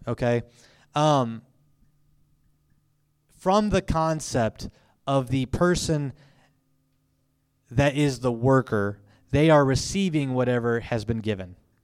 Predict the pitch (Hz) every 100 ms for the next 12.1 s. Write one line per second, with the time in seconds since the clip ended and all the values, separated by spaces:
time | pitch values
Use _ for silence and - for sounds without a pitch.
0 | _ 110 110 123 139 _ _ _ _ _
1 | _ 120 117 151 151 156 147 131 120 131
2 | 123 127 117 113 110 120 101 95 - -
3 | - 107 95 - 117 131 123 - 135 131
4 | 123 131 170 - - 117 - 123 113 117
5 | 120 139 156 156 - _ _ 139 135 131
6 | - 175 165 156 151 127 127 131 - 135
7 | 127 127 123 113 117 107 117 107 104 101
8 | 92 - _ _ _ - 175 - _ _
9 | _ _ _ _ _ _ - 104 98 _
10 | _ _ - _ _ - 147 135 - _
11 | _ - 208 190 135 214 240 190 156 127
12 | 92